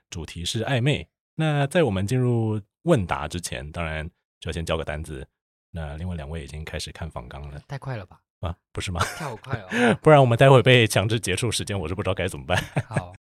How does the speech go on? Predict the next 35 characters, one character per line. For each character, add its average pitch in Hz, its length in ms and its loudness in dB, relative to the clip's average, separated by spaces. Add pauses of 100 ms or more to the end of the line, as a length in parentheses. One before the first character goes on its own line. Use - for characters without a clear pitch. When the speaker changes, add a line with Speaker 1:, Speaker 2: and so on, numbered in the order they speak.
Speaker 1:
<laughs> - 220 -20
在 196 100 8
我 123 40 6
们 85 140 -4
开 107 160 -2
始 82 80 -8
教 90 180 -2
英 95 100 -4
文 90 80 -4
之 90 80 -8
前， 76 280 -8
其 85 120 -10
实 80 300 -10
刚 113 140 -2
刚 120 80 0
我 110 40 0
们 87 120 -2
有 80 80 -4
提 - 160 -16
到 80 120 -10
嘛， 73 120 -10
因 104 60 -2
为 117 40 -2
你 90 100 -6
之 113 140 -8
前 92 140 -8
有 67 80 -12
做 87 220 -8
过 80 280 -10 (100)
全 90 240 -4
英 113 240 -2
文 71 140 -4
的 78 100 -6
访 64 240 -12
问， 69 160 -8